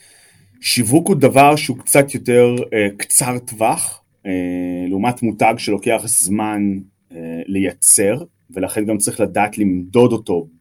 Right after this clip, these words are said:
במ-, במונחים שונים, גם של זמן, גם של תפיסה.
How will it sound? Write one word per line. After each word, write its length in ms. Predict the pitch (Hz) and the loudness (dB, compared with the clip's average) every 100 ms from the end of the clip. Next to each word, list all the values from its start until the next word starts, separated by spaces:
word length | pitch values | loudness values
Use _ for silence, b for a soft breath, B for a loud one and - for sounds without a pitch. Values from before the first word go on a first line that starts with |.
| 98 | -4
במ-, 340 | 92 - 92 | -4 -6 -8
במונחים 520 | 90 98 101 98 117 | -4 0 0 0 -2
שונים, 480 | 104 - 98 101 85 - _ _ _ | -2 -2 0 0 -2 -6 _ _ _
גם 200 | 95 104 | -4 -4
של 200 | 120 110 | -2 -4
זמן, 400 | 98 - 104 120 113 | -4 -2 -2 -2 -2
גם 160 | 104 107 | -4 -6
של 180 | 110 101 | -6 -8
תפיסה. 460 | - 85 - 107 | -10 -2 -2 0